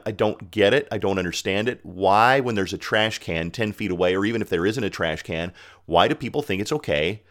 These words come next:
to just litter? I'll, I'll give you an example. You know, you drive through Chicago, and Chicago has got such a reputation of such a great city, and it is,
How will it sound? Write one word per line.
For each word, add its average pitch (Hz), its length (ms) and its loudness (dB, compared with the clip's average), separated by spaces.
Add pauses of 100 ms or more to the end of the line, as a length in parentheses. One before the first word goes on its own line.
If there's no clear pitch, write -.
(160)
to 135 100 -4
just 135 220 -2
litter? 139 380 0 (800)
I'll, 95 260 -2
I'll 101 80 -4
give 123 220 -4
you 135 60 0
an 95 60 -2
example. 87 640 -4 (360)
You 90 100 -6
know, 85 80 0
you 85 100 -2
drive 98 320 4
through 101 160 -6
Chicago, 85 760 -2
and 82 360 -6 (180)
Chicago 113 480 0
has 85 140 -2
got 78 180 -2
such 101 220 -4
a - 20 -6
reputation 90 560 -4
of 76 100 -10
such 87 220 -4
a 82 60 -6
great 85 440 -2
city, 90 400 -2 (320)
and 120 160 0
it 104 80 2
is, 90 520 2